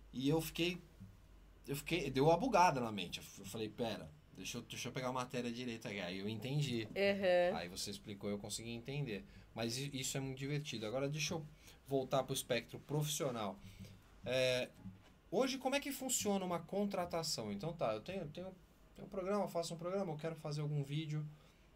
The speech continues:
Speaker 1: que eu quero, que eu quero ter um intérprete junto comigo. Como é que funciona isso?
Speaker 2: É, primeiramente, a empresa tem que entrar em contato, né?
Speaker 1: Sim.
Speaker 2: E aí entra em contato conosco, a gente vai ver a demanda, o que, que é, precisa pra gente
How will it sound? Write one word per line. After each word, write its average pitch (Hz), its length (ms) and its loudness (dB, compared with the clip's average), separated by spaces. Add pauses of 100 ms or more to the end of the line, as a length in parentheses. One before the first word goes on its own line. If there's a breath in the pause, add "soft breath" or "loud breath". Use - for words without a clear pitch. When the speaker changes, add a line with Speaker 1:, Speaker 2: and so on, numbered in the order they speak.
(100)
Speaker 1:
que 131 120 -8
eu 127 40 -6
quero, 127 460 0
que - 100 -10
eu 117 140 -6
quero 135 220 -4
ter 131 120 -8
um 131 120 -6
intérprete 113 520 -4
junto 107 220 -8
comigo. 156 340 -4 (1000)
Como 165 180 0
é 214 60 2
que 202 60 -8
funciona 147 520 -2
isso? 92 300 -8 (800 loud breath)
Speaker 2:
É, 208 280 6
primeiramente, 247 840 6 (120)
a 214 100 8
empresa 208 260 0
tem 226 80 -2
que 214 40 -2
entrar 208 160 0
em 196 60 2
contato, 202 580 -2
né? 254 160 -2 (120)
Speaker 1:
Sim. 170 280 -12 (380 loud breath)
Speaker 2:
E 208 140 6
aí 202 160 10
entra 214 140 -2
em 233 40 -4
contato 220 300 0
conosco, 240 680 4 (160)
a 208 60 0
gente 220 120 2
vai 226 120 8
ver 220 100 10
a 220 60 12
demanda, 247 560 6
o 247 40 0
que, 208 220 -10
que 220 100 -6
é, 185 340 4 (140)
precisa 240 680 2
pra 220 120 -4
gente 226 120 -4